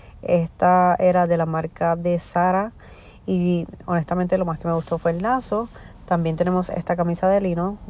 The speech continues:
que recuerden, estamos buscando piezas de lino, de seda, piezas de calidad. Esta es de la marca Ralph,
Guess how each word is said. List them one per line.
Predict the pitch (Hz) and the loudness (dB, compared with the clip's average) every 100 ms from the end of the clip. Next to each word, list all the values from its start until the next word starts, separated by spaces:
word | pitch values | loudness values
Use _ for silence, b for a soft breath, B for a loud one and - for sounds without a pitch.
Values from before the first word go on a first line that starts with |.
| - | -16
que | - 165 160 - | -2 0 2 2
recuerden, | 165 156 170 165 190 | 0 2 2 2 0
estamos | 180 160 156 | 0 -2 -4
buscando | 170 165 165 170 170 | -4 -2 -2 2 2
piezas | 165 165 156 | 2 0 0
de | 160 | 0
lino, | 165 220 226 220 | 0 0 0 0
de | 196 | 0
seda, | 170 185 185 185 185 180 B B B B B B - | 2 4 6 6 6 2 B B B B B B -10
piezas | - 180 170 190 202 - | 2 4 6 6 6 2
de | 190 | 0
calidad. | 185 190 196 202 160 156 180 | 4 4 4 4 4 4 0
Esta | 185 156 - 170 175 | -6 -4 2 4 4
es | 180 - | 2 0
de | - 170 | -2 0
la | |
marca | 165 156 - 165 | 0 -2 -2 -2
Ralph, | - 160 165 | 0 -2 -2